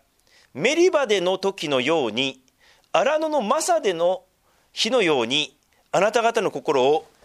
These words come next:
堅くなにしてはならない。」こういう警告の言葉が書いてあるんですね。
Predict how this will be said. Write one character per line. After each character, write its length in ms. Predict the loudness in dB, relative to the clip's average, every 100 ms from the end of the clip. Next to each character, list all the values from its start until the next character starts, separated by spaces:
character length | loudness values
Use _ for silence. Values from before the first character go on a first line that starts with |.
| _
堅 300 | -12 -6 -4
く 100 | -2
な 140 | -2 -2
に 100 | -4
し 80 |
て 100 | -2
は 360 | 2 4 2 -2 _ _ _ _ _
な 180 | -2 2
ら 140 | 2
な 140 | 2 -2
い。」 100 | -6 _ _ _ _ _ _ _ _ _ _ _ -12 -6
こ 200 | -2 0
う 60 |
い 180 | 0 -2
う 60 | -6 _
警 260 | -2 0 0
告 220 | -2 -2
の 380 | 0 2 0 -4 _ _ _ _ _
言 220 | -6 0 0
葉 160 | 2
が 240 | 0 -2 -4 _ _ _ _ _ _ -2
書 120 | 0
い 100 | 0
て 480 | 2 2 2 -2 _ _ _ _ -2
あ 60 | 0
る 100 | 0
ん 60 |
で 80 | -2
す 140 | -4 -2
ね。 320 | -2 -4